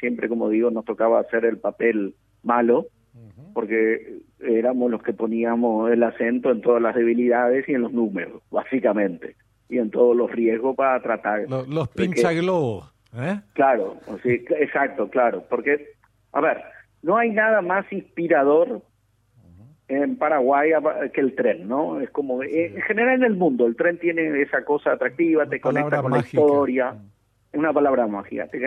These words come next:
Speaker 1: te conecta con tu historia. Entonces hay mucho romanticismo, que puede ser, que puede ser bueno la pasión para, como un buen motivador para llevar adelante las cosas, pero tampoco podemos vender, este, eh, cosas irrealizables, ¿no?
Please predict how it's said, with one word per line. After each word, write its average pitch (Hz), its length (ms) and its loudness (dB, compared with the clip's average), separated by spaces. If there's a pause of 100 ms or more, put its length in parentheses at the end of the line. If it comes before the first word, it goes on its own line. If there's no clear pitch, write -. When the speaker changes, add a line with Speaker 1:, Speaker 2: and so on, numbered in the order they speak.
(160)
Speaker 1:
te 123 180 -6
conecta 131 380 -2
con 131 160 -4
tu 139 100 -4
historia. 135 240 -2
Entonces 180 300 0
hay 185 40 -6
mucho 190 200 -2
romanticismo, 170 840 -4 (540)
que 151 100 2
puede 214 360 4
ser, 196 260 0 (300)
que 156 100 0
puede 175 320 0
ser 170 160 2
bueno 175 400 0
la 139 140 2
pasión 143 500 -2
para, 123 480 0
como 117 220 -4
un 120 100 -6
buen 139 200 4
motivador 139 580 2
para 135 200 0
llevar 123 280 0
adelante 131 400 0
las 127 140 -4
cosas, 127 340 -8 (640)
pero 147 180 2
tampoco 160 340 0
podemos 147 380 2
vender, 131 480 2 (160)
este, 107 560 -2 (220)
eh, 107 400 -2
cosas 123 320 -4
irrealizables, 110 920 0
¿no? 107 240 -8